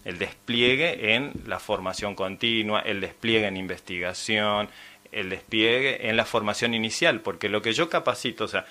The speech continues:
yo como formador de formadores he capacitado a una escuela, pero cuando yo voy a la escuela y tengo ese encuentro con el colega directivo, el maestro, el profesor, también me retroalimenta a mí.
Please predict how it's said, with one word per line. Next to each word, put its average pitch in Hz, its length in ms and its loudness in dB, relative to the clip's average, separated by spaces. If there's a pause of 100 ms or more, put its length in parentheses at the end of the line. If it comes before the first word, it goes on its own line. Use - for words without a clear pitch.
(500)
yo 147 200 4
como 120 240 4
formador 120 460 4
de 143 80 0
formadores 131 720 -2 (760)
he 120 140 4
capacitado 123 640 2
a 131 100 2
una 117 80 -2
escuela, 95 360 -4
pero 107 200 -4
cuando 117 220 0
yo 151 160 -4
voy 165 160 0
a 131 60 4
la 107 80 -2
escuela 98 560 -2 (1160)
y 113 160 -2
tengo 160 400 4
ese 117 220 4
encuentro 135 760 4
con 98 160 4
el 98 180 4
colega 104 680 8
directivo, 104 880 2
el 104 100 2
maestro, 110 920 6
el 104 120 2
profesor, 123 1000 4 (320)
también 135 500 4
me 107 140 4
retroalimenta 95 840 0
a 92 40 0
mí. 85 200 -6